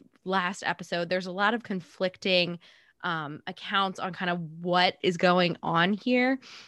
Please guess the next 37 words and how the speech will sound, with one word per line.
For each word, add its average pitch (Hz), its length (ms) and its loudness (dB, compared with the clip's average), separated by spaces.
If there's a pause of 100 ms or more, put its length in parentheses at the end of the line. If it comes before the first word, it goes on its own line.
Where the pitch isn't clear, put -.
(220)
And 233 120 4
the 226 60 6
thing 302 240 2
that 349 120 2
I 254 120 4
saw 208 300 2
was 190 200 -2
that 170 380 0
this 185 220 -2
bag 170 420 2
was 165 360 -2
init-, 180 360 -4
was 185 320 0
described 190 500 2
as 175 100 -4
being 165 420 -4
buried. 170 540 0 (420)
But 208 100 4
if 202 140 0
you 208 140 0
look 202 280 0
at 440 100 -4
the 339 120 0
location 202 1120 0
and 170 220 -6
some 196 200 -2
of 185 80 -4
the - 140 -2
other 180 180 2
descriptions, 165 920 -4 (460)
it 208 180 2
possibly 262 800 -2
could - 320 -2
have 226 220 2
been 175 240 0 (100)
thrown 196 600 0
out. 170 420 2